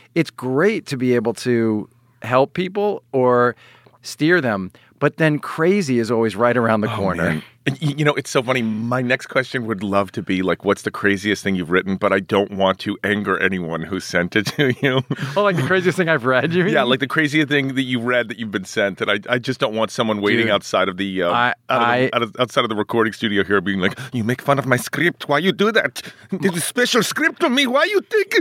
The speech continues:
Speaker 2: why you make fun of it? You said you would produce it, Mister Koppelman. You said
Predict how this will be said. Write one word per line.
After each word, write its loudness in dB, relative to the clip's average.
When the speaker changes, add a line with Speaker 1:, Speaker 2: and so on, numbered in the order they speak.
Speaker 2:
why 2
you 2
make 2
fun 2
of -2
it? 2
You 2
said 0
you 2
would 2
produce 0
it, 0
Mister 2
Koppelman. 2
You 2
said 0